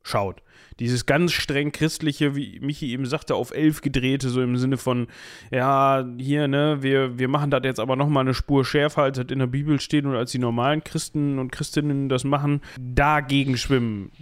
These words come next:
da auch seinen, der Erziehung seiner Eltern entgegensetzen, ja, ich beschäftige mich jetzt aber hier mit dem, mit dem absoluten Tabuthema, ich lese jetzt hier satanistische Texte.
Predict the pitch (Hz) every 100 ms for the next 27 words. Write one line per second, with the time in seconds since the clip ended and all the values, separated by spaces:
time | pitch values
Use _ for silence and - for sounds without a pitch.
0 | 120 120 139 156 127 143 - 131 131 123
1 | 120 117 117 120 120 127 151 147 135 131
2 | 117 131 143 139 123 120 117 117 127 120
3 | 139 139 123 123 - 131 123 127 - 139
4 | 156 - 151 143 131 135 120 127 120 131
5 | 127 127 123 123 127 127 127 151 151 -
6 | 139 139 131 131 123 127 120 120 127 123
7 | 120 131 131 123 131 120 120 127 123 123
8 | 123 110 104 104 - - -